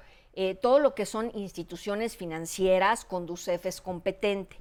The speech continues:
Y el usuario de forma muy simple puede poner su queja ante nosotros.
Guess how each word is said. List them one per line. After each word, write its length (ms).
Y 160
el 100
usuario 460
de 120
forma 360
muy 320
simple 640
puede 260
poner 380
su 220
queja 360
ante 240
nosotros. 680